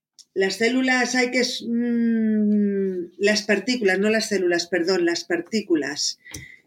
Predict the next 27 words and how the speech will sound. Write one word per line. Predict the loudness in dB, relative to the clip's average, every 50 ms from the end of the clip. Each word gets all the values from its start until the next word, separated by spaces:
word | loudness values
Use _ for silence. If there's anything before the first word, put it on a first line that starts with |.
| _ _ _ _ _ _ _ _ _ _ _ _ -20 _ _ _ _ _ _ _ _ _ _
Eh, | -2 0 2 2 4 2 2 0
se | -2 -6 -4 -2 0 0
utiliza | 0 0 0 0 2 0 0 0 0 2 2 2
la | 2 2 2 0 0 0
teletransportación, | 0 2 2 0 0 0 -2 -2 -2 -2 -2 -2 -2 0 0 -2 -2 -2 -2 0 0 2 2 2 2 2 2 0 0 0 2 2
la, | 2 2 2 2 0 0 0 0 0 0 0 0 0 0 0 0 -2 -2 -2 -4 -4 -6 -10 -14
espera, | -20 -16 -10 -8 -6 -4 -2 0
a |
ver | 0 -2 -2
cómo, | -2 -4 -4 -4
es | -6 -6 -4 -2
que | 2
lo | 2 2
tengo | 2 2 2 2
que | 4 4
leer, | 4 4 4 2 0 -2 -6 -14 -20 -20 -14 -14
porque | -8 -4 0 0
yo | 2 2
no, | 2 2 2 2 2 2 4
no | 4 2 2 4
me | 4 4
acuerdo | 4 4 2 2 4 4 2 4 4
de | 2 2
una | 2 2
vez | 0 0 0
pa' | -2 -2 -2
otra. | -2 -2 -4 -6 -10